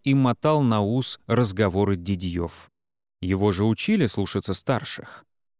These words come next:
Из того, что он понял, за словами надо следить, а спрашивая с кого-то за базар,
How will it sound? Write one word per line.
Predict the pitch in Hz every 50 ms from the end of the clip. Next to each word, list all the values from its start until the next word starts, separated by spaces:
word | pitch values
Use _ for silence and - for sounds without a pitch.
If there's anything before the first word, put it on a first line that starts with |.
| _ _ _ _ -
Из | 147 156 - -
того, | - 151 151 151 180 185
что | - - - 147 127
он | 127 123 113
понял, | - - 107 98 90 87 - - - _ _
за | - 95 104 127
словами | 120 - 127 131 135 135 139 123 113
надо | 110 107 104 98 90 98
следить, | 92 - - 95 98 98 104 180 202 - - - _ _ _ _ _ _ _ -
а | - 117
спрашивая | 127 - - - 147 190 175 - - 135 127 123
с | 113 -
кого-то | - - 110 127 151 143 - 110
за | 101 90 90 113 127
базар, | 117 107 98 90 90 139 180 170 104 101 -